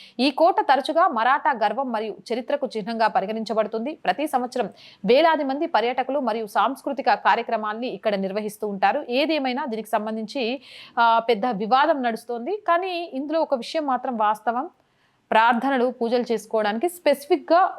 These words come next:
కొన్ని ప్రదేశాలు ఉంటాయి. ఎక్కడ పడితే అక్కడ చేయడం సమంజసం కాదు. అలా చేస్తున్నప్పుడు అక్కడ ఉన్న వాళ్ళు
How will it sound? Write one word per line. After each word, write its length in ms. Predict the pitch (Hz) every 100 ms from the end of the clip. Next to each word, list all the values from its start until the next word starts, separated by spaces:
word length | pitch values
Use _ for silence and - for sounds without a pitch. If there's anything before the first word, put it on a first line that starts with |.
| -
కొన్ని 160 | 247
ప్రదేశాలు 440 | 240 214 254 240 208
ఉంటాయి. 240 | 170 - - _ _
ఎక్కడ 240 | 226 226 320
పడితే 280 | 247 262 294
అక్కడ 220 | 247 214 208
చేయడం 260 | 202 277
సమంజసం 560 | - 196 214 196 190 247
కాదు. 500 | 202 185 165 202 170 _ _ _ _ _ _ _ -
అలా 220 | 190 247 254
చేస్తున్నప్పుడు 540 | 254 254 339 294 285 339
అక్కడ 220 | - 233
ఉన్న 180 | 233 277
వాళ్ళు 480 | 320 302 311 320